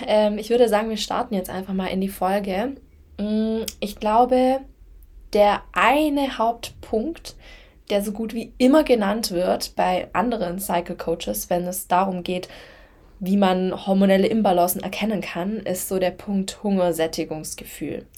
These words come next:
Und ganz spezifisch auch der Punkt morgens keinen Hunger haben.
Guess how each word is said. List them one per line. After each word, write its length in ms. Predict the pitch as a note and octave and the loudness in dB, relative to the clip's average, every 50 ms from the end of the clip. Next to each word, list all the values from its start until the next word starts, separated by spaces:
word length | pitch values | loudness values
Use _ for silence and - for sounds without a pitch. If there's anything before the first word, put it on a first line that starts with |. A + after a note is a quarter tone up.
| - - - - - - - - - _ _ | -20 -20 -20 -20 -20 -20 -20 -20 -20 _ _
Und 500 | G3+ F#3+ F#3+ F#3 F3+ F3+ F#3 - - - _ | -2 0 0 0 -2 -4 -6 -8 -10 -10 _
ganz 260 | - F#3 F#3 G3+ G3 - | 4 6 6 6 2 0
spezifisch 600 | - A3 G#3+ G#3+ - - A3 G#3 A#3 A3 - - | -2 -2 -4 -4 -6 -6 -6 -4 -4 -2 0 2
auch 240 | C#3 F3 G3 G3 | 2 2 2 0
der 560 | - - - G3 F3+ F3+ F3+ F3+ F3+ F3+ F3 F3 - | -8 -8 -4 -2 -2 0 0 0 -2 -2 -4 -6 -8
Punkt 640 | - - G#3+ G#3+ A3 A3 A3 A3 G#3+ - - - - _ _ _ _ - _ _ _ | -6 -2 0 0 0 0 -2 -4 -6 -8 -10 -10 -12 _ _ _ _ -20 _ _ _
morgens 580 | - G3+ F#3+ F#3+ F#3+ G3 G3+ G#3 G#3+ G3+ G3 G3+ | -2 0 2 6 8 8 8 8 6 0 -2 -4
keinen 440 | - G#3 F#3+ F#3 F#3 F#3 F#3 - - | -2 -2 -2 -2 -2 -2 -4 -4 0
Hunger 340 | G3+ G3 G3 G3 E3+ E3 F3 | 2 4 4 4 2 0 -4
haben. 420 | D3 D3 C#3+ - D3 D3 F3+ | -4 -6 -6 -6 -6 -12 -14